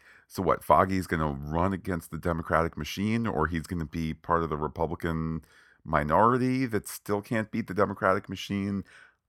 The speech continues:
I think she's right. You get some attention for this issue. You also get exposure on yourself, which will keep you safe. Um,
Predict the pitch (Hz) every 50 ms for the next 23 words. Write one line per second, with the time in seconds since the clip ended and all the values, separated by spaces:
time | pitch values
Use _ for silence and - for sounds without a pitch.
0 | _ - - 101 104 - 123 104 98 - - 104 98 85 76 90 98 101 92 80
1 | 76 - _ _ _ _ _ _ _ _ _ _ _ _ - - - 85 85 80
2 | 101 98 - - 92 82 - - - 101 98 - - 95 87 - 85 78 76 -
3 | - 60 95 98 - 85 73 71 76 76 76 78 76 80 - 87 82 78 80 76
4 | 71 73 - - - - 87 82 85 80 80 80 78 76 78 76 71 71 - -
5 | 85 82 78 78 - - 76 - - 64 67 - - - 85 82 - - 69 64
6 | - - - 98 90 87 71 60 58 - - - _ _ _ _ _ - - -
7 | _ _ - - 78 78 76 76 76 73 73 71 69 71